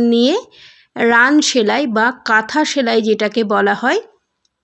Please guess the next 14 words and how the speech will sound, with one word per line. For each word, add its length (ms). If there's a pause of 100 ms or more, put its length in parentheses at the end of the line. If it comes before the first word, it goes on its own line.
(1200)
সেই 260
কাঁথা 440
সেলাই 460
দিয়েই 420 (100)
আমি 320 (1400)
এই 220
সোজা 460 (140)
লাইনগুলোকে 800
সেলাই 380
করে 260
নিয়েছি। 440 (1120)
ছোট 280
ছোট 280
ফোর 340